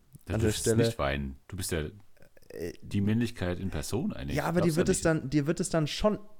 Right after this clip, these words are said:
Speaker 2: eher nachgesehen. Es ist natürlich dann, es ist natürlich ein härterer Kontrast. Also es ist ein, es ist in der Form dann auf mich persönlich, also zumindest nehme ich so wahr, es ist ein härterer Kontrast, es ist ein, äh, es ist ein stärkerer Knack, aber du hast eine, äh, wie sage ich das? Du hast viel mehr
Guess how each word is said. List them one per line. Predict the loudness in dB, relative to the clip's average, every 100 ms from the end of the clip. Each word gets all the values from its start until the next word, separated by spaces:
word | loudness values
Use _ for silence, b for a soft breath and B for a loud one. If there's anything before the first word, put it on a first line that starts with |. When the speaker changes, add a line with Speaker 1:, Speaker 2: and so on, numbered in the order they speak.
| 2
Speaker 2:
eher | 6 6 4
nachgesehen. | 0 -2 -4 -6 -2 -2
Es | 0
ist | 4
natürlich | 4 6 6
dann, | 6 4
es | 4
ist |
natürlich | 2 4 4
ein | 6
härterer | 6 4 2
Kontrast. | 2 2 4 4 0 -2
Also | 0 0
es | 0
ist | 0
ein, | 2
es | 2 0
ist |
in | 0 4
der | 4
Form | 4 2 4
dann | 2 0 B B -2
auf | 4
mich | 4 6
persönlich, | 4 6 4 4
also | 0 0
zumindest | 2 2 4
nehme | 2
ich | 2
so | 2
wahr, | 2 2 B -6 -4
es |
ist | 0
ein | 4
härterer | 4 4 2
Kontrast, | 0 0 2 2 2
es | -2
ist | -2
ein, | 0 0
äh, | 2 0
es | 0 -4
ist | -4
ein | -2
stärkerer | 2 2 4 0
Knack, | 0 2 2 -2 B B B
aber | 4 6 8 6 0
du | 2
hast | 4 2 2
eine, | 2 4 4 4 2 0
äh, | -2 -2 -4 -8 -12 -16 -18
wie | -16 -8 -6
sage | 0 0 0
ich |
das? | -2 -4 -8 b b b b -6
Du | 2
hast | 2 2 -4
viel | 0 6 8 8
mehr | 8 8 8 6